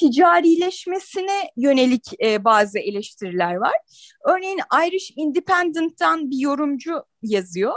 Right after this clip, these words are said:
Diyor ki, "Eşcinsel camiadan pek çok kişi aldadık-, aldatıldıklarını hissediyor. Bir şey basitleştirilerek, kontrol edilebilir ve zararsız hale getirilerek ticarileştirildiği zaman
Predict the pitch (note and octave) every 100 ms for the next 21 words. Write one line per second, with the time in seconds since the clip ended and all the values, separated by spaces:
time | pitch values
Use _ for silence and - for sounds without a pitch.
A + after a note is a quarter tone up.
0 | D5+ - D#4+ A4 - D#4 - - - -
1 | - _ D4+ F4 - F#4+ - A4 A4 E4
2 | D#4 D#4 D#4+ E4+ E4+ F4 F4+ F4 A4 G#4+
3 | - F4+ - - C4 - A4 D5 _ _
4 | _ A#3+ E4 C#4 D#4+ F4 - _ _ A3
5 | D4 C4+ F4 - E4+ B3+ - D#4 E4 E4+
6 | F4+ D4 - - F#3 E3 F3+ - - _
7 | _ - - - A3 F#4+ G#4 - G#4 E4
8 | B3 E4 E4 - E4 E4 - F4 F4 G4+
9 | E4+ C#4+ - - - - _ _ C#4+ D4+
10 | D#4 - F#4+ F4+ D#4+ D4+ F4 D#4 A4 B4+
11 | G4+ D#4 B3 C4+ D#4 E4 A4+ - G4 E4
12 | D4+ A3+ C4+ - E4 D#4 F4+ E4+ G4+ _
13 | _ - A3 C#4+ D4 D4+ D#4 - - D4+
14 | D4 C#4 A4 G#4 D4+ C#4